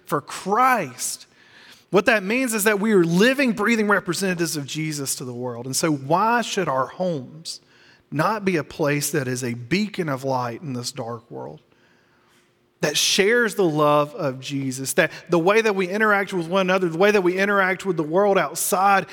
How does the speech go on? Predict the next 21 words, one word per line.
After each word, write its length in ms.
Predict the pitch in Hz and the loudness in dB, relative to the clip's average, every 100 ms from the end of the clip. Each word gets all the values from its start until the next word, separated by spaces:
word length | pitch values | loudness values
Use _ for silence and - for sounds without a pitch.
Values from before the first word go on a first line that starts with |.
| - | -8
is 140 | 170 147 | -4 -2
shaped 540 | - - 214 220 175 | -2 0 2 2 0
and 160 | 190 160 | -6 -6
formed 440 | - 214 226 190 | -2 2 4 4
and 200 | 165 156 | 2 2
molded 460 | 165 202 233 190 165 | 4 6 6 4 4
all 260 | 170 247 | 4 4
because 380 | 208 202 190 147 | 4 4 2 0
of 240 | 143 120 | -4 -6
Jesus? 960 | 117 120 170 220 190 160 156 156 - - _ - - - _ _ _ _ _ _ _ 151 | -8 -6 -2 0 -2 -6 -10 -10 -10 -10 _ -20 -20 -20 _ _ _ _ _ _ _ -4
That 120 | 160 | 0
is 160 | 175 | 2
a 100 | 156 | 0
sense 460 | 135 - 208 202 185 | -2 0 0 -2 -4
of 140 | 156 | -4
heaven 800 | - - - 202 208 185 165 160 - - - | -6 -6 -4 -2 -2 -4 -6 -6 -12 -20 -18
on 240 | - 131 135 _ - | -8 -6 -6 _ -2
earth 600 | 185 165 120 - - - _ _ _ _ _ _ _ | 0 0 -6 -12 -18 -20 _ _ _ _ _ _ _
for 120 | - 160 | -8 -4
our 140 | 143 | -4
children, 600 | 147 - 220 175 117 147 | -2 -4 -4 -6 -12 -14